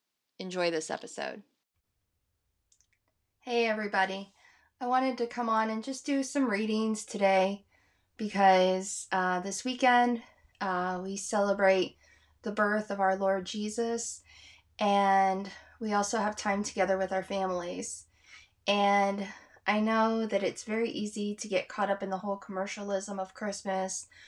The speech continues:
the whole gift giving, the whole, just all of it.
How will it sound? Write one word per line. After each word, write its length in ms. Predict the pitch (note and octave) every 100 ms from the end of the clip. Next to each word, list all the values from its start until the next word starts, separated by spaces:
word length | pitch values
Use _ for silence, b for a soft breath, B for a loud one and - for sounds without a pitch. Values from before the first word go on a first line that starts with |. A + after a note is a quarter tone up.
| B B B
the 180 | - G3+
whole 800 | G3+ G3+ G3 F#3+ F#3 F#3 F3+ F#3 - _ _ -
gift 320 | B3 A#3+ -
giving, 600 | A#3+ A3 A3 G#3+ G#3+ G#3
the 140 | E3+
whole, 720 | F3 F#3+ F3 E3 E3 E3+ F3+ - _ -
just 240 | A#3+ - -
all 220 | G3+ G3+
of 80 | F3+
it. 260 | F3 F3+